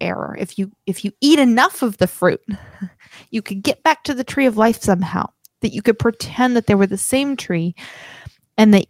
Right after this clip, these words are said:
if you pursue knowledge far enough, you can find eternal life. And this is something that's, that's cropped up over and over throughout history.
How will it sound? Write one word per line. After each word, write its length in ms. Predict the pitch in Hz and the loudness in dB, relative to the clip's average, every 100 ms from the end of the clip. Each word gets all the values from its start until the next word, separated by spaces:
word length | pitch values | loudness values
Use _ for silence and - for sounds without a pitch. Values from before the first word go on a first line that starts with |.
| - | -2
if 160 | 202 | 0
you 80 | 190 | 0
pursue 400 | - 208 - 254 | 0 -2 2 4
knowledge 440 | 247 233 226 208 - _ | 6 6 6 2 -8 _
far 300 | _ 226 190 | _ 2 2
enough, 300 | 180 180 - | 2 0 -2
you 100 | 190 | -10
can 180 | - 180 | -6 -8
find 300 | - 156 170 | -4 -2 -2
eternal 320 | 165 - 165 | -6 -6 -4
life. 280 | - - - _ _ _ _ _ _ _ - 233 | -4 -6 -8 _ _ _ _ _ _ _ -6 -2
And 120 | 208 | 0
this 140 | 208 | 0
is 80 | 240 | -2
something 280 | 233 214 202 | -2 0 0
that's, 260 | 202 - _ 202 202 | 0 -2 _ -6 -4
that's 300 | 190 - - _ _ | -2 -6 -12 _ _
cropped 380 | - - 208 - | -6 0 0 2
up 220 | 202 - - | -2 -2 2
over 360 | 233 247 220 208 | 2 4 4 4
and 80 | |
over 200 | 196 196 | 4 2
throughout 260 | 185 190 175 | 0 0 0
history. 480 | 185 180 - 175 | -2 -6 -4 -4